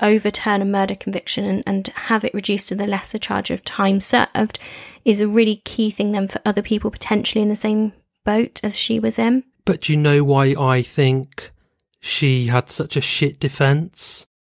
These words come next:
Speaker 2: the first time round? It would be because she'd have had no money. So it would have been, um, legal aid, and you get what you pay for, don't you?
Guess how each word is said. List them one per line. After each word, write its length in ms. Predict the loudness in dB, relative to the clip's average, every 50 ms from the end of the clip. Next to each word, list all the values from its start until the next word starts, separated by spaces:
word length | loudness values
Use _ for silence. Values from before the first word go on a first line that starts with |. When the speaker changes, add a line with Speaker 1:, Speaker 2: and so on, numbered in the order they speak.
| _ _ _
Speaker 2:
the 80 | -8 -4
first 340 | 0 2 2 2 0 -2
time 240 | 0 2 2 2 2
round? 380 | 2 2 4 4 4 4 2 0 -6 -18 -20 -20 -10 _
It 140 | -6 -2 0
would 220 | 0 0 0 2
be 300 | 2 2 2 2 0 -4
because 300 | -8 -12 -4 -4 -2 -2
she'd 160 | -2 -2 -2
have 80 | -2 -2
had 180 | -4 -4 -2
no 240 | 0 0 2 2 2
money. 480 | 2 2 2 2 4 2 2 2 -2 -4 _ _ _ _ _ _ _ _ _ _ _
So 220 | -6 0 0 2
it 100 | 2 0
would 160 | 0 0 2 2
have 160 | 0 0 2
been, 540 | 2 2 4 4 2 0 0 -2 -2 -4 -6 _
um, 680 | -2 0 0 0 0 0 -2 -2 -2 -2 -2 -4 -6 -8 _ _ _ _ _ _
legal 480 | -4 0 2 2 2 2 2 0 0 2
aid, 420 | 0 0 -2 -2 -4 -4 -6 -8 -16 _ _ _ _ _ _ _ _ _ -2
and 680 | 0 0 2 2 2 0 0 0 -2 -2 -4 -8 -8 -10 -16 _ _ _
you 260 | _ _ -2 -2 0
get 180 | 2 2 0 2
what 120 | 0 -2
you 100 | -2 -2
pay 240 | -2 0 0 0 0
for, 200 | 0 0 -2 0
don't 240 | 0 0 0 0 0
you? 260 | 2 2 2 0